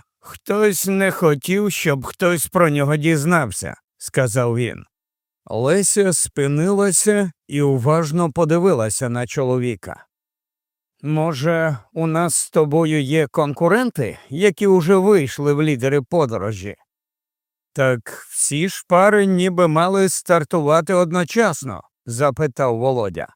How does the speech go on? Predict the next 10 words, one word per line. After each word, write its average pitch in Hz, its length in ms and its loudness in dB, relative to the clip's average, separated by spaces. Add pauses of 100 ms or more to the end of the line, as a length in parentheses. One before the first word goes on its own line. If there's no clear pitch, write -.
(360)
"Так, 208 480 0 (400)
у 208 140 4
тому 160 420 0
й 190 120 -2
суть 214 420 -4
змагання". 120 720 -4 (640)
"Ну, 208 480 -4 (160)
тоді 214 420 2
нам 196 280 2
треба 175 600 4